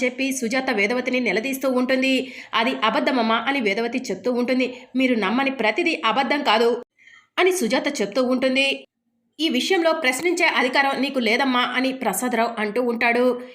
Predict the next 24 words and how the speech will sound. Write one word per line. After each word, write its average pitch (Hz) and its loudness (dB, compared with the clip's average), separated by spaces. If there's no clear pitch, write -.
"ఏ 240 2
అధికారం 269 0
ఉందని 254 2
చెప్పి 269 -2
ఆ 240 4
రోజు 226 0
అవని 359 2
కడుపులో 262 0
బిడ్డను 233 0
అమ్మవారికి 311 2
దత్తతిచ్చింది? 262 0
అవని 269 2
అంగీకారం 254 2
లేకుండా 247 2
అమ్మవారికి 277 2
బిడ్డను 311 2
దత్త - 0
తీయటం 269 0
ఎంతవరకు 269 2
కరెక్ట్? 254 -2
తవ్వుకుంటే 247 0
చాలా 339 4
విషయాలు 277 2
బయటపడతాయి. 247 2